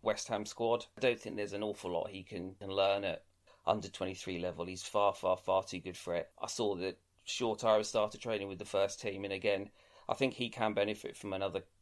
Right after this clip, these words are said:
couple of months playing under twenty-three football at the very least,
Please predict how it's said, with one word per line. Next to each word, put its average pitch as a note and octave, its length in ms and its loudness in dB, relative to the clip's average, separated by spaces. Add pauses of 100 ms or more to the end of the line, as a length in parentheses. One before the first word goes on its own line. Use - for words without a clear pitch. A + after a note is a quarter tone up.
(100)
couple A#2+ 260 -4
of G2 60 6
months G2+ 360 2
playing G2+ 280 -2
under F#2 180 -6
twenty-three G2 380 -8
football F2+ 500 -4
at - 60 -14
the - 60 -16
very G2 200 2
least, F#2+ 460 -4